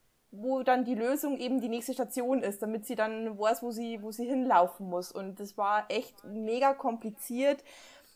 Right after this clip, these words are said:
Dann haben wir es auch so aufgezogen, wie so,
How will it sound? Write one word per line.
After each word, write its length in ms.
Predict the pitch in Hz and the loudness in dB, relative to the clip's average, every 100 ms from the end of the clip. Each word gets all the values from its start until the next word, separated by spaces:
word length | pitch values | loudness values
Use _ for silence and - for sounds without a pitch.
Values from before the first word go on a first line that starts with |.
| - | -8
Dann 160 | 240 240 | -4 2
haben 120 | 240 | 4
wir 80 | 277 | 4
es 100 | 269 | 2
auch 200 | - 233 | -2 -2
so 680 | - 233 226 226 220 220 214 | 0 0 2 2 2 0 0
aufgezogen, 840 | - 226 269 269 - 262 240 254 | 2 2 0 -8 -4 -4 -2 -2
wie 140 | 220 233 | -2 -6
so, 520 | 240 233 226 226 220 | -2 0 2 2 0